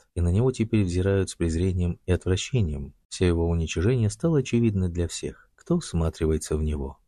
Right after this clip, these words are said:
Его же окончательная доля описана в стихе пятнадцать, в двадцатой главе Откровения. "И он будет низвержен в ад". Сатана будет связан и брошен в озеро Огненное навеки и веки. Падение сатаны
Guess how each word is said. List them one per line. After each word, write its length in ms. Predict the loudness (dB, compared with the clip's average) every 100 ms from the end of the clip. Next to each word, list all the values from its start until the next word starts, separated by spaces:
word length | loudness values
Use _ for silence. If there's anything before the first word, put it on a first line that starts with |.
| _ _ 0
Его 240 | 2 4
же 100 | 2
окончательная 640 | 2 0 0 0 2 2 2
доля 280 | 2 2 2
описана 440 | 0 -2 0 -2
в 60 | -2
стихе 300 | -6 -4 -2
пятнадцать, 640 | 0 0 0 -2 -10 -12 _ -4
в 100 | 0
двадцатой 400 | 2 2 0 2
главе 300 | 2 2 0
Откровения. 640 | 0 0 0 0 -4 -8 -12 _
"И 100 | 0
он 260 | 2 2 0
будет 420 | 0 0 -2 -4 0
низвержен 720 | 2 2 0 -2 -2 -4 -4 _ -2
в 100 | -2
ад". 140 | -2 _ -16
Сатана 460 | -8 -2 0 0
будет 240 | 0 -2 -2
связан 380 | 0 0 0 -2
и 40 |
брошен 380 | 0 -2 -2 -2
в 40 |
озеро 320 | 0 0 -4 -2
Огненное 600 | 0 0 -2 -4 -6 -10 -18 -8
навеки 680 | -4 -2 -2 -4 -4 -4 -4 _ -4
и 120 | -2
веки. 440 | -2 -6 -14 -18 _ _ _
Падение 420 | 0 2 2 2 -2
сатаны 600 | -4 0 2 2 0